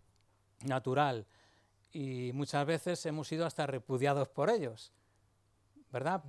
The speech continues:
Y bien merecido que no lo teníamos. Pero sin embargo ahora estábamos hablando que tenemos una familia tan grande, tan grande, que cuando un hijo de Dios está en otra, en otro continente y no le conocemos,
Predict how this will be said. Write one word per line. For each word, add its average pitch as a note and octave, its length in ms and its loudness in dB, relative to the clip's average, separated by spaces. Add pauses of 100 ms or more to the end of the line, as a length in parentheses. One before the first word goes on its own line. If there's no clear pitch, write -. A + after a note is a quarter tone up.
(120)
Y B2+ 140 -4
bien C#3+ 160 4
merecido D3 520 0
que C#3 100 -2
no C3+ 100 -2
lo C3 120 -2
teníamos. D3+ 460 -2 (280)
Pero D3 160 2
sin D3+ 160 -2
embargo G3+ 340 2
ahora G#3+ 180 4
estábamos G3 440 -2
hablando F3 260 -2
que C#3 80 -8
tenemos C#3+ 340 -6
una E3 140 -6
familia D3+ 400 -6
tan A#2+ 180 -10
grande, F#3+ 340 -4
tan C#3 180 -10
grande, F3 420 -8 (560)
que B2+ 140 -6
cuando C3 520 -2 (280)
un E3 160 0
hijo F3+ 240 0
de E3 120 4
Dios D#3+ 460 0 (160)
está D3 240 -2
en D3+ 80 0
otra, D3+ 420 0 (140)
en D3+ 140 -4
otro D#3 200 -2
continente D3 640 -4
y A#2+ 40 -8
no C#3 100 -2
le D#3+ 140 -2
conocemos, C3+ 800 -6